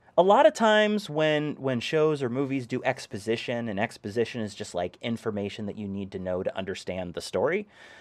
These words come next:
like, they'll just drop it in a big monologue, or it'll be handled in a way that's, you know, maybe not that compelling. But I was very interested and plugged in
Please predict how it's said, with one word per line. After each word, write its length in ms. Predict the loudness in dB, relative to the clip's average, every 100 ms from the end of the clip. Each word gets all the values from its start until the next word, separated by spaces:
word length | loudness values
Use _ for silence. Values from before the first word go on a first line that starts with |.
| -6
like, 320 | 4 6 4 -4 _ 2
they'll 220 | 8 8
just 240 | 6 0
drop 360 | 2 6 8 8
it 120 | 6
in 120 | 4
a 60 | 2
big 300 | 2 2 2
monologue, 800 | 2 2 4 4 6 6 2 -2 -4
or 380 | -2 0 -2 -4 _ 0
it'll 140 | 2
be 80 | 4
handled 340 | 2 2 2
in 100 | 2
a 60 | 4
way 380 | 6 8 6 4
that's, 200 | 0 -2
you 60 |
know, 80 | -2
maybe 260 | 0 0 0
not 200 | 0 0
that 160 | -2
compelling. 520 | -4 -2 0 0 -2 -8 _ 0
But 100 | 4
I 140 | 8 8
was 160 | 6
very 380 | 4 6 6 4
interested 720 | 2 -2 -2 -4 2 2 2 -2
and 160 | -8
plugged 340 | 2 2 4 2
in 360 | 2 0 -4